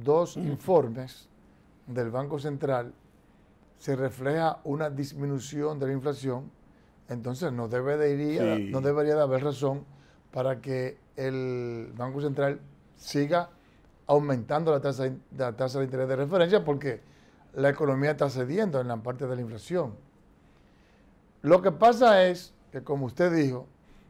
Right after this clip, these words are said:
Speaker 1: ya está estipulado que la Reserva Federal de los Estados Unidos va a anunciar otro incremento. Y se piensa que podría pasar de tres punto veinticinco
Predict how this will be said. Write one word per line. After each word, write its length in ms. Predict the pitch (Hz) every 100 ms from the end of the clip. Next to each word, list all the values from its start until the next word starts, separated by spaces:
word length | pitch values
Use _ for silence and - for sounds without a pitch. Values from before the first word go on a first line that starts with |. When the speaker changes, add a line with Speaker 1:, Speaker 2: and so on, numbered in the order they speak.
| - -
Speaker 1:
ya 240 | 117 139 170
está 520 | 143 - 170 170 170
estipulado 840 | 160 143 165 160 165 151 139 143 131
que 320 | 131 123 - - _ _ _ _ -
la 160 | 127
Reserva 500 | 135 131 98 156 175
Federal 500 | 160 170 170 151 147
de 60 | 143
los 140 | 120
Estados 320 | 113 123 135
Unidos 340 | 139 139 131 110
va 100 | 127
a 20 |
anunciar 500 | 143 147 113 139 135 135 -
otro 420 | 156 165 160 147
incremento. 640 | 139 127 117 101 92 - - _ _ - _ _
Y 160 | 160 202
se 540 | 147 208 202 202 196 - _ _ _ _ _ _ _ _ _ _ - - -
piensa 640 | 170 202 226 175 - 135 - - _ - _ _
que 140 | 147
podría 680 | 139 143 135 156 175 175 - -
pasar 520 | 151 143 151 135 135 -
de 320 | 131 131 117 -
tres 200 | - 147 165
punto 440 | 170 185 175 180
veinticinco 800 | 170 160 165 135 160 123 -